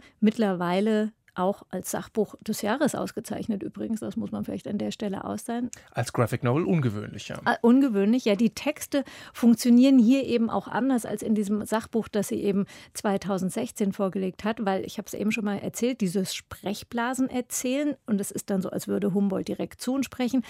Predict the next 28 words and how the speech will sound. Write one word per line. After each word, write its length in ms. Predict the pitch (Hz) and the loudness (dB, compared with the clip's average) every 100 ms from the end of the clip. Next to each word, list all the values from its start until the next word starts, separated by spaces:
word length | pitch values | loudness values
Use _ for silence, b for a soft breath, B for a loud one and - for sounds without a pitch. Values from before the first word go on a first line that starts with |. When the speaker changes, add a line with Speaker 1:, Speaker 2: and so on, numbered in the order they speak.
| B B - | B B 6
Speaker 1:
und 220 | 240 220 | 6 6
gleichzeitig, 1040 | 196 196 294 302 - - 196 196 226 254 - B _ | 2 0 0 -4 -4 -2 0 2 0 -2 -6 B _
um 160 | 226 208 | 4 6
jetzt 160 | 185 | 4
eben 260 | - 196 185 | 2 2 2
detailgenau 920 | 180 - - 190 226 214 214 208 208 | 0 -4 -2 0 0 2 2 4 2
zu 160 | - 196 | 0 0
sein 320 | 190 185 185 | 2 2 0
und 180 | 190 - | -2 -4
historisch 540 | 151 - 190 180 - | -8 -4 -2 -2 -4
verbürgt, 580 | - 160 220 262 - - | -6 0 2 2 -4 -6
dafür 220 | 180 - | -4 -4
steht 320 | 202 - 202 | -6 -2 -2
Andrea 440 | 202 226 226 214 196 | -2 -2 -2 -2 2
Wulff, 260 | 214 233 B B B - | 4 2 B B B -4
kommen 400 | 185 214 269 233 | 2 6 6 6
dann 240 | 214 214 | 4 2
auch 320 | - 196 - - | 2 0 0 -4
Blocksatzteile, 1200 | 196 185 269 - - 247 247 - - 226 226 240 | 0 2 0 -4 -4 -2 -2 -6 -6 -4 -2 -2
also 200 | - 190 | -2 -4
ganze 340 | 202 190 208 214 | -2 0 2 2
Seiten, 540 | 175 180 208 - 247 B B - | 0 0 2 4 2 B B 2
wo 180 | 220 220 | 6 8
sie 260 | 170 254 | 6 4
dann 280 | 254 214 208 b b _ _ - | 4 4 4 b b _ _ -10
zwar 280 | - 190 | -2 2
auch 180 | 190 208 | 4 4
in 240 | 453 175 | 4 4